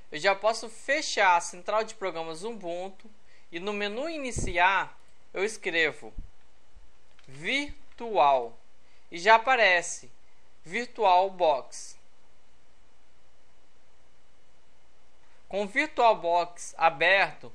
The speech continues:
nesta aula eu vou estar instalando o Windows oito, como eu disse, a partir de um C D. Esse Windows oito é uma versão de teste, não é a versão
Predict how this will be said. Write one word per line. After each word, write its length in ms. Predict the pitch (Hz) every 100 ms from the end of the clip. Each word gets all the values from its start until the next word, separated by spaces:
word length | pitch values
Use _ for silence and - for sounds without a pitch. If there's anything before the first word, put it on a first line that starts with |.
| -
nesta 400 | 156 226 - 180
aula 560 | 156 165 180 147 120 - - -
eu 100 | 147
vou 140 | 175
estar 320 | 226 226 202
instalando 720 | 202 202 185 156 156 185 208 -
o 300 | 175 165 160
Windows 380 | 196 226 214 165
oito, 340 | 160 180 208
como 260 | 180 165 160
eu 40 |
disse, 600 | 135 131 139 180 - 247 - - - - - -
a 140 | 160 165
partir 440 | 202 190 - 233
de 120 | 220
um 140 | 240 240
C 260 | - 269
D. 380 | 240 175 151 120 - - - - - - - - - - - - - - -
Esse 320 | - 202 208 247
Windows 420 | 233 220 208 185
oito 220 | 190 190
é 20 |
uma 100 | 190
versão 600 | 175 180 - 175 160 147
de 160 | 147 220
teste, 720 | 226 165 151 165 202 - 269 - - - - -
não 140 | 151 175
é 80 |
a 40 | 202
versão 520 | 185 180 - 147 143